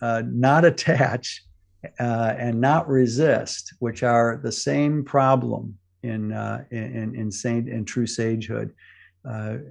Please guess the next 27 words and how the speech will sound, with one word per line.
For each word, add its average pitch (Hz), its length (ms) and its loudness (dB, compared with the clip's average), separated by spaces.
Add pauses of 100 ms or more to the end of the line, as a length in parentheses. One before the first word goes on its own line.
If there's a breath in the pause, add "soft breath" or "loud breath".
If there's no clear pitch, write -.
(120)
people 135 260 4
think 127 240 0
they're 120 120 2
two 127 180 0
different 120 360 2
things, 131 320 2
opposite 117 460 0
ends 110 220 -2
of 110 80 -2
the 104 80 -2
rainbow, 113 640 2 (140)
but 117 320 2
they're 123 160 6
exactly 127 500 4
the 110 140 0
same, 113 540 0
uh, 107 180 -4 (180)
uh, 110 280 -8 (140)
impediment 113 680 0 (480)
to, 110 420 0
um, 107 360 -4
enlightenment, 113 720 -2
and 113 180 -8
that 110 200 -4
is 107 260 -2
you 110 100 -2
don't 120 320 0